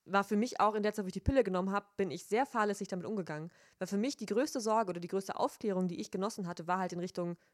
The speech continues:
wie werde ich schwanger oder halt nicht. Über Sexual-, über, also über sexual übertragbare Krankheiten. Das war halt klar, du weißt irgendwie, H I V ist ein Ding und bloß kein aids bekommen, aber so richtig mir darüber im Klaren, gerade in Momenten, wo du halt weißt, ey,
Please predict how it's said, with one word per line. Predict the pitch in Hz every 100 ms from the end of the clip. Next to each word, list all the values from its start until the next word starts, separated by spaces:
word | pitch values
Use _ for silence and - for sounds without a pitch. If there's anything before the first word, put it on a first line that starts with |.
| _
wie | 196
werde | 175 170
ich | -
schwanger | 196 185
oder | 165 165
halt | 160
nicht. | 220 269 - _ _ _ _ _ _ -
Über | 196 170
Sexual-, | - 160 - 170 180 - - -
über, | 196 190 -
also | 180
über | 165 160
sexual | 175 196 - 165 185 185
übertragbare | 180 180 180 175 170 160
Krankheiten. | - 202 240 220 214 226 233 240 277 - _ - _ _ _ _ _ _
Das | 180 -
war | 165
halt | 180 -
klar, | 185
du | 180
weißt | 175 180
irgendwie, | 196 180
H | 175
I |
V | 185 180
ist | 180
ein | 165
Ding | 185 247
und | 202 - _ -
bloß | 196
kein | - 175
aids | 170 -
bekommen, | - - 165 202
aber | 180 180
so | 165 175 165 165
richtig | 247 - -
mir | 208
darüber | 190 180
im | 170
Klaren, | - 175 226 269
gerade | 196 196 202
in |
Momenten, | 190 180 196 202
wo | 185
du | 247 196
halt | 175
weißt, | - 170 - -
ey, | 175 -